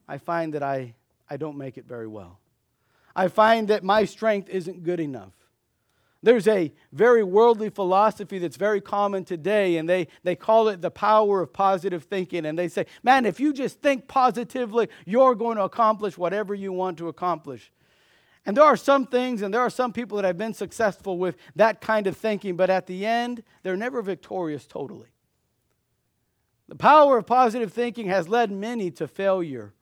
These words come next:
and bankruptcy and homelessness. It's not simply saying, "Well, if I'm just positive enough in my, uh, in my thinking, then I can have victory." No.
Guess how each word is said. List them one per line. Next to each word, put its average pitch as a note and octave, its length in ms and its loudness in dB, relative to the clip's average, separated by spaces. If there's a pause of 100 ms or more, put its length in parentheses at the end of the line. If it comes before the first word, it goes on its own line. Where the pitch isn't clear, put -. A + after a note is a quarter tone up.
(760)
and E3 160 -8
bankruptcy C#3+ 720 -4 (360)
and F3 140 -6
homelessness. D3 720 -4 (1080)
It's A#3 140 2
not E4 180 6
simply C#4+ 420 2
saying, C4 460 4
"Well, A3 280 10
if G3+ 120 0
I'm C4+ 240 4
just A#3+ 360 -8
positive B3 560 2
enough A3+ 340 2
in G3 100 -4
my, G#3+ 300 2 (240)
uh, F#3+ 400 4
in G#3+ 160 -6
my A3 300 2 (200)
thinking, A#3 720 -2
then G3+ 140 0
I A3 180 4
can G#3+ 140 -4
have G#3 300 -2
victory." E3 580 -4
No. G3 260 -2